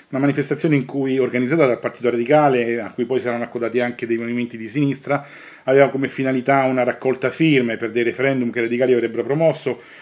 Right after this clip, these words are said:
e anche la celebrazione, ci sono delle cose che tornano di nuovo alla famiglia, la celebrazione del terzo anniversario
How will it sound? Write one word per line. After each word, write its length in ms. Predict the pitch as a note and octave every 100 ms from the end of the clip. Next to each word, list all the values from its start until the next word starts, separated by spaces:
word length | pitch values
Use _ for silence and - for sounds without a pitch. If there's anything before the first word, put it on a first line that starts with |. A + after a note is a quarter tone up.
| - - - -
e 140 | - G3+
anche 360 | A3 C#4 G3
la 120 | E3 D3+
celebrazione, 1120 | F3+ G3+ G3+ G#3+ - E3 C#3+ C#3 D#3 E3+ F3
ci 140 | - F3
sono 180 | F#3
delle 140 | F#3+ F#3+
cose 220 | F3+ D3+
che 200 | C#3+ -
tornano 760 | F3 D#3+ C#3 C3 B2+ C3 C3 B2+
di 120 | C3
nuovo 340 | C#3+ C#3 C3 B2
alla 120 | A#2+
famiglia, 760 | C3 C#3 C#3 B2+ B2 B2 A#2+ - - -
la 100 | E3+
celebrazione 640 | F#3 G#3 A#3 A#3 F#3 F#3
del 140 | D3 C#3
terzo 260 | D#3+ D#3
anniversario 880 | C#3+ C3+ B2 - C3 A#2+ A#2 A#2+ -